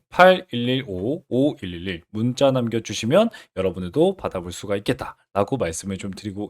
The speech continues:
있습니다. 자, 정보는요, 먼저 아는 사람이 이깁니다.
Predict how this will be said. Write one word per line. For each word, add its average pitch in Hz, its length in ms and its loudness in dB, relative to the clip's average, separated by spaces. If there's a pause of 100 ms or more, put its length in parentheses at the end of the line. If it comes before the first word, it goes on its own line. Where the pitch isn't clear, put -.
있습니다. 82 460 -6 (320)
자, 95 180 2
정보는요, 135 720 4
먼저 190 500 8
아는 147 200 4
사람이 135 600 0
이깁니다. 107 580 -4